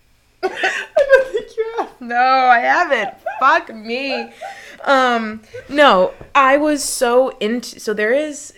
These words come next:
Speaker 2: I don't even know the exact episode too. So Kurt and Blaine had broken up that season,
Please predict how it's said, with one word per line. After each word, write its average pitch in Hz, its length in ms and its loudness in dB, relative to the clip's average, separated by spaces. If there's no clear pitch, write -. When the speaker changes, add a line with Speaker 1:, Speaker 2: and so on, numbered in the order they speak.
Speaker 2:
I 190 120 -4
don't 185 100 -6
even 190 180 -4
know 208 100 -4
the 196 100 -4
exact 208 280 -8
episode 254 420 -10
too. - 220 -8
So 240 120 -2
Kurt 294 260 0
and 294 60 -6
Blaine 233 260 0
had 214 180 -2
broken 190 280 0
up 160 220 -2
that 180 240 -4
season, 160 520 -10